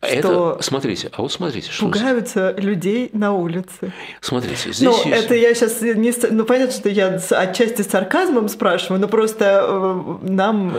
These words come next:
Speaker 1: Они почему не испугались?
Speaker 2: не очень понятно.
Speaker 1: Почему они испугались? Почему они не осмелились просто всех, э, замочить там
Speaker 2: Да.
Speaker 1: и все, да?
Speaker 2: Ну, они там слезоточивый газ, все,
Speaker 1: Ну,
Speaker 2: ну,
Speaker 1: слезоточивый,
Speaker 2: это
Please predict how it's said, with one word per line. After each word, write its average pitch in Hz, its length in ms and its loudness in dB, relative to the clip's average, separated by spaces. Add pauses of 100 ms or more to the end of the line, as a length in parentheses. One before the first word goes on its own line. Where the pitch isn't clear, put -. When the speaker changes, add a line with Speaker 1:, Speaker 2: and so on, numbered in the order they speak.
(120)
Speaker 1:
Они 160 160 0
почему 208 220 -2
не 101 60 -4
испугались? 196 460 -4
Speaker 2:
не 208 60 2
очень 214 240 -4
понятно. 175 560 -2
Speaker 1:
Почему 165 240 -2
они 95 140 -2
испугались? 113 280 -4
Почему 190 220 -4
они 131 220 -2
не 104 220 -6
осмелились 117 560 -4
просто - 420 -8
всех, - 400 -8
э, 92 340 -12
замочить 98 460 -8
там - 160 -6
Speaker 2:
Да. 156 260 -2
Speaker 1:
и - 60 -8
все, - 220 -8
да? 147 180 -4 (160)
Speaker 2:
Ну, 226 240 2
они 170 220 0
там 170 200 -2
слезоточивый 165 720 -4
газ, 170 680 -2
все, 165 180 -4
Speaker 1:
Ну, 165 60 -2
Speaker 2:
ну, 156 80 -2
Speaker 1:
слезоточивый, 147 320 0
Speaker 2:
это 233 100 0